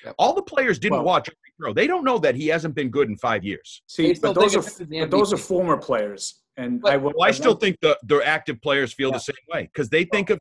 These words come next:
Speaker 2: Cam as the M V P, and I think they would buy into, like, "Oh, they, you know, he didn't have an off season." I think they would buy what he's selling.
Speaker 3: So is that enough of a reason to bring him back?
Speaker 2: No, no, no, no,
Speaker 3: No.
Speaker 2: no. But that, that's been a popular thing. Like, Reese started it.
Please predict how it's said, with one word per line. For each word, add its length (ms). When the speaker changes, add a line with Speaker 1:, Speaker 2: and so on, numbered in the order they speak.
Speaker 2:
Cam 240
as 100
the 140
M 140
V 140
P, 380
and 120
I 80
think 200
they 120
would 180
buy 220
into, 680
like, 260
"Oh, 240
they, 260
you 80
know, 80
he 80
didn't 200
have 160
an 60
off 220
season." 220
I 60
think 180
they 120
would 180
buy 200
what 140
he's 200
selling. 360
Speaker 3:
So 120
is 80
that 180
enough 240
of 100
a 60
reason 400
to 100
bring 200
him 120
back? 340
Speaker 2:
No, 220
no, 120
no, 100
no, 100
Speaker 3:
No. 80
Speaker 2:
no. 80
But 240
that, 200
that's 180
been 140
a 60
popular 480
thing. 220
Like, 160
Reese 300
started 460
it. 180